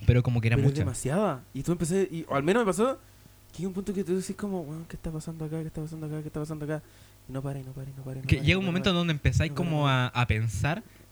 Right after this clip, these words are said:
Speaker 1: ya no racionalmente, sino que solamente lo vais viendo.
Speaker 2: Es que eso es
Speaker 1: Ya no, ya no tenéis que
Speaker 2: que, pero,
Speaker 1: procesarlo,
Speaker 2: pero
Speaker 1: tenéis
Speaker 2: yo
Speaker 1: que
Speaker 2: creo que tiene
Speaker 1: recibir.
Speaker 2: que ver, yo creo que tiene que ver en que puso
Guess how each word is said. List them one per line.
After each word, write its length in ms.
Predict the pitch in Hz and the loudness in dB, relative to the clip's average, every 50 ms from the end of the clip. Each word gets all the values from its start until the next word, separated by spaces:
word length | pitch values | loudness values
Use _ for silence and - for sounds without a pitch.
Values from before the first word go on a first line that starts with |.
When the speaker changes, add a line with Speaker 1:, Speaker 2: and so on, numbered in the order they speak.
| - - - - - - 131 131 | -20 -20 -20 -20 -12 -6 -2 0
Speaker 1:
ya 140 | 135 160 180 | 2 2 2
no 100 | 202 208 | 2 0
racionalmente, 560 | 214 220 - 214 208 208 208 220 226 208 196 | -4 -4 -4 -2 -2 -2 -2 -2 -4 -6 -6
sino 180 | - 156 151 156 | -4 -4 -4 -4
que 80 | - | -2
solamente 360 | - - 160 180 185 180 - 175 | 0 0 0 0 0 -2 -4 -2
lo 120 | 185 175 | 0 2
vais 180 | 156 165 170 156 | 2 2 2 2
viendo. 320 | 139 139 120 104 - - - - - - | 2 0 0 0 -2 -6 -8 -6 -6 -4
Speaker 2:
Es 100 | - - | -4 -2
que 160 | - 160 208 | 2 2 2
eso 180 | 220 - 254 | 2 2 0
es 120 | 269 277 240 - - | 0 0 -2 -4 0
Speaker 1:
Ya 160 | 131 151 165 | 4 4 4
no, 120 | 180 175 | 4 4
ya 120 | 147 156 180 | 2 2 2
no 80 | 185 | 2
tenéis 140 | 180 170 160 | 2 0 2
que 80 | - - | 2 4
Speaker 2:
que, 40 | 185 | 4
pero, 80 | 208 226 | 4 4
Speaker 1:
procesarlo, 300 | 202 151 196 196 202 220 127 113 117 | 4 4 4 6 6 6 4 4 4
Speaker 2:
pero 160 | 190 190 190 | 6 6 6
Speaker 1:
tenéis 40 | 190 | 6
Speaker 2:
yo 60 | 247 | 4
Speaker 1:
que 60 | 262 262 | 4 4
Speaker 2:
creo 140 | 277 311 | 4 4
que 100 | - - | 4 4
tiene 160 | 220 262 277 302 | 4 4 4 4
Speaker 1:
recibir. 160 | - 247 220 233 | 4 4 2 2
Speaker 2:
que 60 | 269 330 | 0 0
ver, 100 | 427 - | -2 -2
yo 160 | 202 226 - | -2 -2 0
creo 160 | - 247 269 | 0 0 0
que 60 | 254 220 | 0 0
tiene 160 | 240 254 262 | -2 -2 -2
que 100 | 220 214 | 0 0
ver 160 | 220 269 269 - | 0 0 -2 -2
en 100 | 196 202 | -4 -4
que 140 | - 202 185 | 0 0 0
puso 400 | - 220 247 - 254 254 233 - | 0 0 0 2 2 0 0 -2